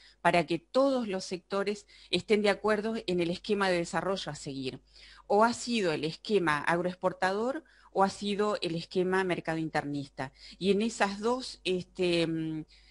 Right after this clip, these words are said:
eh, en esas, eh, dos caracterizaciones del país que se quiere es que se disputa políticamente, se construye ideológicamente, y hemos estado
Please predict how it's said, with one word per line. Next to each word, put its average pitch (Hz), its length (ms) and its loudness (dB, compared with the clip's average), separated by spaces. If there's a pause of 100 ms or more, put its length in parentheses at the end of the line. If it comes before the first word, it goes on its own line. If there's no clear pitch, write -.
eh, 156 720 0
en 175 160 -4
esas, 185 520 -4
eh, 156 600 -6 (320)
dos 185 300 -2
caracterizaciones 185 1120 0
del 156 140 -4
país 175 280 -4
que 196 140 -10
se - 180 -10
quiere 214 560 -2
es 185 220 0
que 196 360 0 (300)
se 185 360 2
disputa 185 540 -2
políticamente, 190 920 -4
se - 160 -8
construye 220 560 -4
ideológicamente, 196 1080 -4 (280)
y 196 180 4
hemos 214 300 0
estado 202 480 0